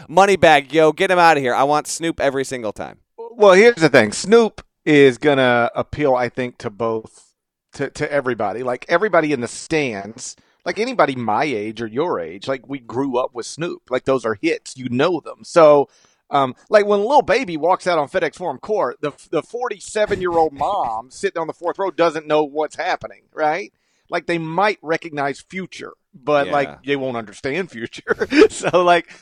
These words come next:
Speaker 2: everybody knows every word to every Snoop Dogg hit. And, and, and then the young people,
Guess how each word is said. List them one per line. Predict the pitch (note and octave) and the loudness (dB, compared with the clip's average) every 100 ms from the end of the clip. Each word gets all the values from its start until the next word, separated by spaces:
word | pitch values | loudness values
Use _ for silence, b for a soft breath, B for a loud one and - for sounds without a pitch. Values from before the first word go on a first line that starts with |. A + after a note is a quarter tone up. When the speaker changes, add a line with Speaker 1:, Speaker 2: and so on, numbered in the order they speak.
| B - | B -2
Speaker 2:
everybody | A#3 A#3+ A3+ G#3+ | -2 2 0 0
knows | G#3+ G3 | -2 -2
every | G3 F#3 | -4 -4
word | E3+ F#3+ F#3+ E3+ | -2 0 -2 -4
to | E3+ D#3+ D#3 | -4 -4 -4
every | E3 E3 | -6 -8
Snoop | D3+ E3 E3+ | -12 -12 -10
Dogg | D#3 C3+ A2+ | -6 -6 -6
hit. | B2+ G#2+ - - | -10 -12 -14 -10
And, | D3 D3 - | -8 -8 -6
and, | F#3+ F#3+ A3 | -6 -4 -6
and | G3+ | -4
then | A#3 G#3+ | -4 -4
the | |
young | G#3 B3+ E4 | -4 -4 -4
people, | G#3+ G3+ - F3+ G#3 | -6 -10 -6 -4 -6